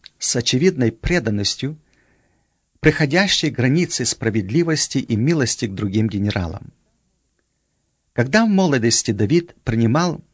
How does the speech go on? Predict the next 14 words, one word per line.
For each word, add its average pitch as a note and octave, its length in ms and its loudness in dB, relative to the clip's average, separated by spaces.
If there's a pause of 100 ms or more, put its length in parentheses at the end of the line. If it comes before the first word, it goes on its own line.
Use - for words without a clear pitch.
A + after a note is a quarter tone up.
объединенное A#2+ 640 0
царство D3+ 480 -2
Израиля A#2 840 0
в - 60 -20
Хевроне, A#2 580 -2 (1040)
то D3+ 140 6
Иав D#3 500 2 (460)
убрал C#3+ 380 4
с - 140 -2
пути D#3 540 -2 (320)
перед B2+ 260 4
собою B2+ 520 0
генерала A2 720 0
Авенира, G2 600 -2